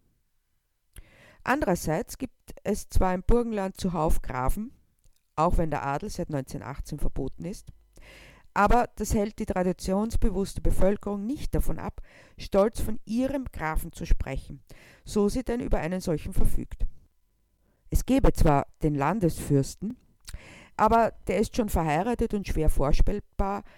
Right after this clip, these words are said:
als wackerer junger Prinz. Deshalb beginne ich mit meiner Geschichte in dieser Form. Es begab sich im Jahre zweitausendsiebzehn im schönen, sonnigen, am größten Steppensee Europas anteilhabenden, Wein,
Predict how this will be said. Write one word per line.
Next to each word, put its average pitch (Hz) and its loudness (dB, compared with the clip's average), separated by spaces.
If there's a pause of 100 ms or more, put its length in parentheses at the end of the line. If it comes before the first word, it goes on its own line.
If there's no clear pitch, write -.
(120)
als - -4
wackerer 175 -4
junger 165 -2
Prinz. 131 -10 (760)
Deshalb 175 2
beginne 233 2
ich 269 -4
mit 196 -8
meiner 160 -4
Geschichte 214 -2
in 214 -4
dieser 170 -4
Form. 113 0 (340)
Es - -10
begab - 0
sich - -4
im 175 -10
Jahre 147 -2 (380)
zweitausendsiebzehn 180 0 (340)
im 180 -10
schönen, 254 4
sonnigen, 190 -2 (280)
am 190 -6
größten 269 0
Steppensee 208 -4
Europas - -2
anteilhabenden, 190 -6 (500)
Wein, 156 0